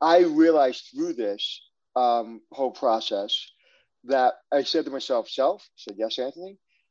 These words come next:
what do you wanna do?" I was like, "I just wanna be happy. I just want to do something I have complete control over and I'm having fun." And I think that that, so if you're, like, in the university or whatever business you're in,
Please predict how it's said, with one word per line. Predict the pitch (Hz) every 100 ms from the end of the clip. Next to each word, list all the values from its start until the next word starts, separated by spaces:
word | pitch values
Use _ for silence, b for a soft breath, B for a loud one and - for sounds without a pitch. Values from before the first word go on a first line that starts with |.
| _ _ _
what | 131 180
do |
you | 214
wanna | 185 160
do?" | 135 120 92 -
I | 123
was | 120
like, | 131 -
"I |
just | 127 123
wanna | 160 143
be | 127
happy. | 120 113 - -
I | 113 -
just | 151 160 - 120
want | 127 127 117 _ _ -
to | 135 117 107
do | - 139
something | - 123 110 117 113 110 -
I | 117 113 110 B B B
have | 127 131
complete | 131 113 175 185
control | 170 143 131 127
over | 120 123
and | - 117
I'm | 110
having | 113 104 101 -
fun." | 107 87 _ b b b -
And | 131
I | 131 131
think | - 160 160 147 - _ _
that | 143 123
that, | 170 202 208 -
so | - 147
if | -
you're, | 151 208 233 220 - 165
like, | 135 - -
in | 143
the | 127
university | 123 117 170 170 135 139
or | 120
whatever | 131 190
business | 156 151 131 -
you're | 143
in, | 139